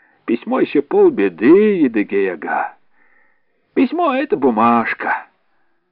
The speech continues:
А тут дела такие, что надо тебе срочно избавлять нас от своего коронара». А то мы тут как в блокаде. В степь ходу нам нет. Завидит кого издали, бежит,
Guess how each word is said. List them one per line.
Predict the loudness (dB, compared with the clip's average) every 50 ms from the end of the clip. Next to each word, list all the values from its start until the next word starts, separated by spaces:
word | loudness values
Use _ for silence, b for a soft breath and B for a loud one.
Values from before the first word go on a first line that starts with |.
| _ _ _ _ _ _ _ -14
А | -12 -8 0
тут | 2 0 0 0 -4
дела | 0 2 2 4 4 4 4 4
такие, | 2 2 0 0 -2 -2 -2 0 0 2 0 0
что | -2 -4 -4 -4
надо | -2 0 2 2 2
тебе | 2 2 2 2 2
срочно | 2 0 0 2 2 2 0 -2 -4 -2 -2 -2
избавлять | -2 -2 0 2 4 4 4 4 4 4 4 4 2 2 _ -8
нас | -4 -2 0 2 0 0 0 -2
от | -4 -4
своего | -4 -6 -4 -2 -2 -2 -2 -4
коронара». | -4 -6 -8 -6 -6 -6 -6 -6 -8 -8 -8 -8 -10 -10 -12 -14 b b b b b b b b b b b b b b b b _ -6 -6
А | -4
то | -2 0 2 4 4
мы | 4 2 0
тут | 0 0 0 0 0 -4
как | _ -8 -6 -6 -6 -6
в | -8 -10 -8 -4
блокаде. | -2 0 0 0 0 -2 -6 -4 -4 -2 0 0 -2 -2 -4 -12 -14 _ _ _ _ _ _ _ _ _ _ _ _ _ _ _ _ _ _ _ _ _
В | -20 -20 -20 _ -4
степь | 0 4 4 6 6 6 6 4
ходу | -2 -12 -4 0 4 4 4 6 4 4
нам | 4 2 0 0 0 2
нет. | 2 2 2 2 0 -4 -20 _ _ _ _ _ _ _ _ _ _ _ _ _ _ -14
Завидит | -4 0 2 4 6 6 6 6 6 6 6 4 0 0 -2
кого | 0 2 4 6 6 6
издали, | 6 6 4 4 2 2 2 2 2 2 0
бежит, | -2 -4 -2 0 2 4 4 4 4 4 4 4 2 2 0